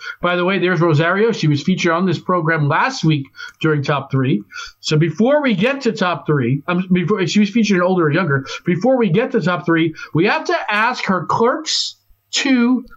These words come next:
co-star, and we'll ask him the same thing we asked all five of everyone last week. Brian,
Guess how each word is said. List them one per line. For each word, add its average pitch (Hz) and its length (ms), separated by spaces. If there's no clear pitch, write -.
co-star, 151 840
and 160 100
we'll 190 140
ask 214 340
him 214 140
the 185 100
same 262 320
thing 302 140
we 262 160
asked 220 380
all 269 500
five 240 300
of 226 120
everyone 214 420
last 160 320
week. 95 160
Brian, 170 500